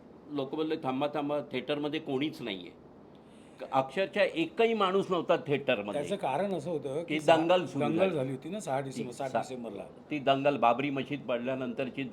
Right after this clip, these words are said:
Speaker 1: दंगल सुरू झाली आणि परत पाच मिनिटांनी अख्खं थिएटर भरलं, कारण लोक बाहेर जाऊन आले, पण आता जायला बाहेर कुठे चान्सच नाही, मग चला नाटक तरी बघूया, असं अक्षरशः. म्हणजे दंगलीच्या काळात आम्ही प्रयोग केले हे सगळं.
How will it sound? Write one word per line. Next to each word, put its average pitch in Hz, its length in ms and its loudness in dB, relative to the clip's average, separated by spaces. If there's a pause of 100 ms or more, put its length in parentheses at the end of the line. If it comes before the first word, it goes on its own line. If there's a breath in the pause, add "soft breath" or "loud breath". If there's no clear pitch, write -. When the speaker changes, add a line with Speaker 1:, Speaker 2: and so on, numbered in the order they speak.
(100)
Speaker 1:
दंगल 120 420 2
सुरू 110 240 -6
झाली 101 400 -6 (440 loud breath)
आणि 147 520 0 (360)
परत 175 220 6
पाच 196 360 4
मिनिटांनी 214 400 0
अख्खं 196 260 2
थिएटर 180 360 2
भरलं, 107 260 -4
कारण 135 180 -4
लोक 139 300 0
बाहेर 147 300 8
जाऊन 156 240 2
आले, 151 180 2
पण 151 140 0
आता 147 220 2
जायला 135 360 4
बाहेर 143 240 6
कुठे 135 240 -2
चान्सच 131 480 0
नाही, 123 120 -6
मग 135 120 -4
चला 156 260 0
नाटक 147 400 0
तरी 143 180 2
बघूया, 101 380 -4 (420 loud breath)
असं 139 260 2
अक्षरशः. 131 540 2
म्हणजे 135 240 -2
दंगलीच्या 147 600 0
काळात 165 400 4
आम्ही 190 240 -2
प्रयोग 147 360 4
केले 110 300 -2
हे 104 200 -4
सगळं. 90 400 -6